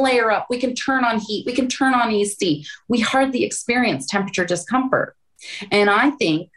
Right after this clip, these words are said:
that contrast therapy is a great way to introduce yourself to that temperature discomfort in a safe environment. If you're new to ice baths, I suggest starting in the cold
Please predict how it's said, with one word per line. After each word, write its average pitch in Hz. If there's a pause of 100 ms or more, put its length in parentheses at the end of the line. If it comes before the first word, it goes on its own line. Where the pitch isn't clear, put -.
(240)
that 190
contrast 226
therapy 131
is 208
a 226 (140)
great 311
way 294
to -
introduce 226
yourself 190
to 208
that 190
temperature 226
discomfort 175
in 226
a 220
safe 156
environment. 147 (800)
If 240
you're 220
new 233 (180)
to -
ice 226
baths, 143 (240)
I 180
suggest 196
starting 165
in 160
the 160
cold 131